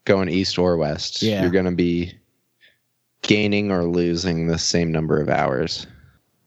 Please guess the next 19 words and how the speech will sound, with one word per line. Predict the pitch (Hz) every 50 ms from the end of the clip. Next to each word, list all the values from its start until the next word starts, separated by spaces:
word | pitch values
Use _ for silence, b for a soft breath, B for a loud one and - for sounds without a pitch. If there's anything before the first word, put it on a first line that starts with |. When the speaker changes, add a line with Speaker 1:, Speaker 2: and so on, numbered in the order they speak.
| _ -
Speaker 2:
I | - -
wanna | 104 123 143 165 180
say | - - 143 120
that | 117 117 107 -
thing, | - 120 113 110 104 95 - -
like, | 123 110 98 -
starts | - - - - 120 117 110 104 - 120
over | 131 147 135 113 98 95
right | 95 95 92 92 -
there, | - 101 95 87 90 101
or | 104
it | 98 - -
starts | - - - 110 120 131 131 - - -
right | 95 90 -
there | - 101 95 95 95
and | 95 90 -
ends | - 110 117 123 120 101
right | 101 95 92 - -
there. | 87 80 80 - -